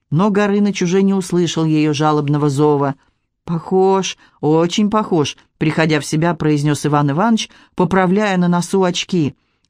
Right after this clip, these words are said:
Та же гордая посадка голов, то же ехидное выражение левой головы.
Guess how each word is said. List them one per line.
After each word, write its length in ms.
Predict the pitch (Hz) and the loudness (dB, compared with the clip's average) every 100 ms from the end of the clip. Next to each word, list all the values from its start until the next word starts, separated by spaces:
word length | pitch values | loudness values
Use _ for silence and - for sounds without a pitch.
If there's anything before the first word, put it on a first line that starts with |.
| - | -4
Та 200 | 147 202 | -2 0
же 140 | 185 | 0
гордая 420 | 151 147 139 147 | 0 0 2 0
посадка 480 | 139 143 - 143 - | 0 -2 0 -2 -2
голов, 520 | 131 131 131 160 185 - _ _ _ _ | -2 0 0 2 0 -4 _ _ _ _
то 160 | - 240 | -2 0
же 140 | 175 | 0
ехидное 600 | 156 175 185 185 147 147 | 0 -2 -2 -2 0 0
выражение 560 | 147 160 156 165 151 151 | 0 0 0 0 0 0
левой 360 | 151 175 143 | 0 0 0
головы. 560 | 135 135 131 127 185 | 0 0 0 0 0